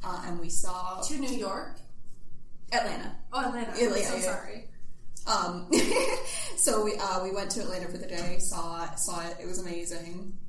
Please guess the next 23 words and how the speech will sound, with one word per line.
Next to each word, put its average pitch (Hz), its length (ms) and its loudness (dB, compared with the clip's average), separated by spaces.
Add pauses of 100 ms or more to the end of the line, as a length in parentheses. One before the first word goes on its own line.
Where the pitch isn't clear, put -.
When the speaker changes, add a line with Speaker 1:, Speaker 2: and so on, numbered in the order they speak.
(220)
Speaker 1:
And 185 140 -2
I - 80 -4
actually - 320 -2
bought - 280 0
socks - 560 0
with 302 140 -4
her 320 160 -4
on 320 220 -6
them. 349 280 -4
I - 80 -6
don't 254 160 -6
know 359 60 -4
if - 60 -6
you've 214 100 -6
seen 165 280 -4
those. - 540 -4
I 214 40 -6
still - 360 -4
own 160 200 -8 (100)
those. - 300 -8
I - 40 -4
wear 185 140 -8
them 175 420 -8